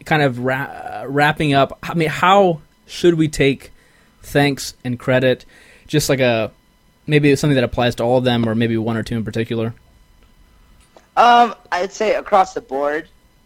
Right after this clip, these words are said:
Speaker 2: applying to all of them, I would say when you don't take a compliment, number one,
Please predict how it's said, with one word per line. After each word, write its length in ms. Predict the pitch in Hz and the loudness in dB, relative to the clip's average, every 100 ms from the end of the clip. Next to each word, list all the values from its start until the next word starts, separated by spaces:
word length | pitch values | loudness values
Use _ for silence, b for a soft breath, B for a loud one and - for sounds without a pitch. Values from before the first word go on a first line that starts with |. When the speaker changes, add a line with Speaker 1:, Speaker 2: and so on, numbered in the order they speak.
| _ | _
Speaker 2:
applying 340 | - 156 139 | -6 -4 -4
to 100 | 127 - | -8 -8
all 220 | 117 127 | -6 -6
of 120 | 139 | -6
them, 280 | 160 151 160 _ _ _ | -4 -4 -4 _ _ _
I 80 | 147 | -4
would 140 | 165 | -4
say 400 | 165 185 170 151 - _ - | -6 -6 -4 -6 -12 _ -20
when 280 | - 147 170 | -8 -6 -6
you 160 | 185 185 | -8 -10
don't 340 | 156 143 156 | -6 -6 -8
take 140 | - 151 | -10 -12
a 60 | |
compliment, 540 | 143 147 135 135 127 123 | -6 -6 -6 -10 -14 -10
number 260 | 147 170 | -8 -6
one, 320 | 160 135 135 | -6 -6 -10